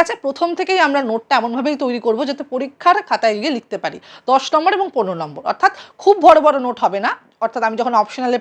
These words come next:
পড়াই তখন আমরা দেখেছি যে মোটামুটি টোয়েন্টি ফাইভ, ফিফটি, এই ফর্টি এই ধরনের কিন্তু আমাদের মার্কস ডিভিশন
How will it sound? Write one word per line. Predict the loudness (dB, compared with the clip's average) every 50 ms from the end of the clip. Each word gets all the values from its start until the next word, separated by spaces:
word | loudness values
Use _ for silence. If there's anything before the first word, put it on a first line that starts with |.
| 0 0
পড়াই | 0 2 0 0 -2 -6 -14 -20 -20 -20 -12 _ 0
তখন | 0 2 2 2 2
আমরা | 2 2 0 0
দেখেছি | -4 -6 -6 -6 -4 -2
যে | -2 -2 0 0
মোটামুটি | 2 2 2 2 0 -4 -6 -10 -12 -14 -20 -20 _ _ _ -4
টোয়েন্টি | -2 -2 -2 -2 -2 2 4
ফাইভ, | 4 4 4 2 -2 -6 -8
ফিফটি, | -8 -8 -8 -10 -8 -8 -6 -6 -6 -6
এই | -8 -8 -10 _ _ 0
ফর্টি | 0 0 0 -2 -6 -8 -8 -6 -6 -4
এই | -2 -2
ধরনের | -2 -2 -2 -4 -4 -4
কিন্তু | -6 -6 -6 -4
আমাদের | -4 -4 -2 -2
মার্কস | -2 -4 -4 -6 -10
ডিভিশন | -10 -8 -8 -8 -10